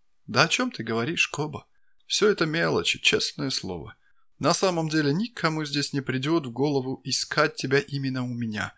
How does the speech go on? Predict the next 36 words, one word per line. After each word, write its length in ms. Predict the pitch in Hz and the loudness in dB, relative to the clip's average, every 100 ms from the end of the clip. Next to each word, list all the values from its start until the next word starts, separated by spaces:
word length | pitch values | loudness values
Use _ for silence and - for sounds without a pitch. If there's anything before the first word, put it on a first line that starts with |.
| _ _ _ _ _ _ | _ _ _ _ _ _
И 120 | 147 | -2
не 120 | 190 190 | 0 4
забудь, 420 | 175 131 110 101 | 4 4 -2 0
я 160 | 139 | 0
сам 380 | 185 - 151 147 - | 0 2 2 0 -2
умею 320 | 120 123 120 | 2 2 2
прятаться 600 | - 131 151 139 - 139 | 4 4 6 2 0 -4
и 180 | - 185 | -2 -2
маскироваться, 840 | 156 - 131 131 117 107 - 107 | -2 -4 -2 -2 0 -2 -2 -2
как 260 | - 110 | 0 0
никто 440 | 107 104 - 151 170 | 0 -6 -4 -2 0
другой. 500 | 147 143 - 95 - _ _ - _ | 0 -4 -4 -8 -10 _ _ -20 _
Ну 160 | 196 214 | -2 4
да, 220 | 185 143 | 8 6
ты 160 | - 175 | 6 2
это 200 | 165 147 | 4 0
не 120 | 139 | -2
хуже 340 | 127 160 127 117 | -2 -4 -4 -4
меня 280 | 110 135 | -2 -2
знаешь". 600 | 127 101 - - - - _ _ _ _ _ | -4 -6 -10 -6 -6 -6 _ _ _ _ _
Сталин 460 | - - 156 165 143 | -8 0 2 2 0
кивнул. 500 | - 110 98 90 - _ _ _ _ | -2 -4 -6 -14 -18 _ _ _ _
В 80 | - | 2
своё 340 | 143 190 202 | 6 8 6
время 360 | 156 175 160 147 | 6 6 6 2
он 160 | 139 | 2
дорого 480 | 123 165 151 131 127 | 4 4 6 4 2
отдал 360 | 117 120 135 127 | 0 2 4 4
бы 140 | 120 | 2
за 160 | 113 113 | 2 0
то, 240 | - 175 | 0 0
чтобы 340 | - 127 120 | 2 0 0
поговорить 560 | 123 113 117 113 113 120 | 0 0 2 2 2 0
с 100 | - | 0
этим 240 | 110 107 104 | -2 -2 -2
человеком, 680 | - 107 104 113 - 101 | 2 2 2 0 -4 -10